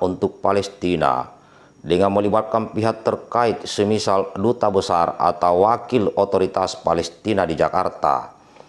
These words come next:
kata anggota Komisi Sembilan D P R tersebut. Politisi P D I P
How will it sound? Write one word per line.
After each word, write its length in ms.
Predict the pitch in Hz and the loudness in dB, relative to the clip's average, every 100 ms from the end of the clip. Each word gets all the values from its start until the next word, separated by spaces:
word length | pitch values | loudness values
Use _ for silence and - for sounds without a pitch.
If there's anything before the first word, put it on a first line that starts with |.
| - _ | -20 _
kata 380 | - 87 - 101 | -2 0 0 -2
anggota 640 | 107 101 95 104 - 107 104 | 0 0 2 2 2 -2 0
Komisi 320 | 110 107 107 | 0 0 0
Sembilan 600 | 98 107 107 120 101 87 | 0 0 2 2 2 2
D 100 | 92 | 2
P 160 | 92 95 | 4 2
R 320 | 87 82 - | 2 0 0
tersebut. 720 | 82 76 - 80 82 76 - - - _ _ _ _ _ _ - _ - - - - - - - | 0 0 -2 2 2 0 -6 -20 -20 _ _ _ _ _ _ -20 _ -20 -20 -20 -20 -20 -14 0
Politisi 560 | 127 127 127 160 175 170 | 4 4 4 2 2 2
P 160 | 156 | 4
D 80 | 131 | 4
I 160 | 131 131 | 4 4
P 160 | 147 | 4